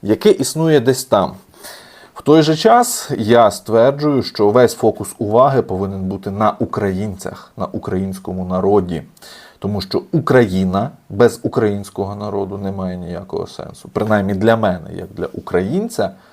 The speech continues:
Україна, якась там юридична форма з вивіскою «Україна», не наповнена українцями,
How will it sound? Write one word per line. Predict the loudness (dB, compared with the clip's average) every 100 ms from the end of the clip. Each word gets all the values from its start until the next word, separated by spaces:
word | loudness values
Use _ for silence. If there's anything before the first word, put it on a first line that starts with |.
| _ _ _ 0
Україна, | 2 4 4 2 0 0 -2 -4 -8
якась | -8 0 2 0
там | -2 -4 2
юридична | 4 4 4 2 0 -6
форма | 0 2 4 2
з | 0
вивіскою | 2 2 2 -4 -6 -4 -4
«Україна», | -4 0 0 0 -6 -8 -10 -18 -20 _
не | -2 0
наповнена | 2 2 4 4 2 -2 0
українцями, | -2 2 2 2 0 -4 -2 -2 0 -2